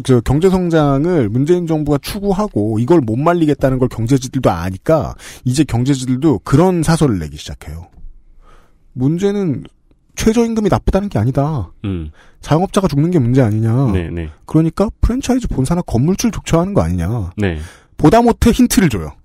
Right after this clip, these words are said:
Speaker 2: 그렇죠.
Speaker 1: 예. 그리로 가는데 큰 힘이 될 거예요.
Speaker 2: 그리고 또 재밌는 게 대기업들한테 내밀고 있는 카드는 결국 가고 가고 가다 보면은 "경쟁들 좋아하더만 경쟁 좀 하게 해줄게."
Speaker 1: 네.
Speaker 2: 이로 흘러가는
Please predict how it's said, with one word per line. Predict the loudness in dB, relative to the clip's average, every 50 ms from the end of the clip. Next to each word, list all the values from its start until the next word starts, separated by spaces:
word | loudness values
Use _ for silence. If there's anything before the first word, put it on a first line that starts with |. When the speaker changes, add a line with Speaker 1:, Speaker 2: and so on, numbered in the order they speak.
| _ _
Speaker 2:
그렇죠. | -6 -6 -6 -6 -8 -10 -12 -14 -14 _ _ 2
Speaker 1:
예. | 4 4 2 0 -6 -12 _ _
그리로 | -6 -2 0 0 2 0 0
가는데 | 2 2 2 2 2 2 2 2 0 0 -4 _ _ -20 _
큰 | -2 0 2 2
힘이 | 2 2 2 2
될 | 2 0 -2
거예요. | -2 -8 -12 -14 -14 -16 -20 -20 _ _ _ _ _ -20 -20 -6
Speaker 2:
그리고 | 0 2 2 4 4 2 2 0 -4 -10 -6
또 | -6 -4
재밌는 | 0 2 2 2 2 2 0 0 0
게 | -2 -2 -2 -2 -4 -6 -2
대기업들한테 | -2 -2 0 2 0 0 -2 _ 0 2 2 4 4 4 2 2 2 0 0 0 0 0 0 0
내밀고 | 2 2 2 0 0 0 0
있는 | 0 -2 -4
카드는 | -4 -6 -6 -4 -4 -4 -2 -4 -4 -6 -8
결국 | -6 -4 -4 -2 -2 -4 -6
가고 | -8 -8 -8 -4 -2 -2
가고 | -2 -2 -4 -4
가다 | -4 -4 -4 -4 -4
보면은 | -4 -4 -6 -4 -4 -4 -6 -8 -10 -14 _ _ _ _ -20 -20 -20 -20 -20 _ -4
"경쟁들 | -2 0 2 2 2 2 4 2 2 2
좋아하더만 | 2 2 2 2 4 4 2 2 2 2 2 2 2 2 0 -2 -2
경쟁 | -2 -2 0 2 2 0 0
좀 | 0 0 0 0
하게 | 0 2 2 2
해줄게." | 2 0 -2 -6 -2 0 0 0 0 -2 -4 -8 _ _ _
Speaker 1:
네. | -4 -2 -2 -4 -8 -12 _
Speaker 2:
이로 | -2 0 2 2 4 4 4 4 4
흘러가는 | 2 2 0 0 0 0 0 0 0 0 -2 -2 0 0 0 0 -2 -4